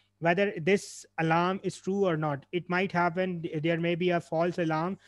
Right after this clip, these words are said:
So v-, microcontroller will be actually verifying this alarm, right? So microcontroller will test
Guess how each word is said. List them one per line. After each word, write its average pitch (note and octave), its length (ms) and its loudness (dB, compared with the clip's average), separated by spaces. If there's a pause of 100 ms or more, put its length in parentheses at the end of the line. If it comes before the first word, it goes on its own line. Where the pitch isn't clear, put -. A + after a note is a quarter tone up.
(120)
So F3+ 160 0
v-, D#3+ 140 -4
microcontroller E3+ 1080 0
will E3+ 220 4
be F3 160 4
actually E3+ 400 0
verifying E3 640 0
this E3 180 -2
alarm, D#3 380 -2 (300)
right? F3+ 220 4
So - 140 -4
microcontroller F3+ 720 0
will F#3 140 0
test - 440 0